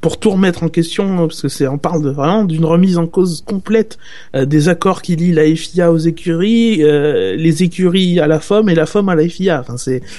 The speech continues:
c'est ce qui fait de la F un ce qu'elle est aujourd'hui.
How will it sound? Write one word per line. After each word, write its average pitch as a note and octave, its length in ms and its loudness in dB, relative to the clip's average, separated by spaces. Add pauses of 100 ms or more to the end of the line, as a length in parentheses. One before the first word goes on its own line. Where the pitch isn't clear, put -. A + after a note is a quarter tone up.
(200)
c'est D3 300 2
ce D3 160 -4
qui D#3+ 260 -4
fait A3 300 0
de F3+ 160 2
la E3+ 220 4
F E3+ 100 -2
un A3 100 0
ce - 100 -12
qu'elle E3+ 180 -2
est G3 80 0
aujourd'hui. F3 480 -2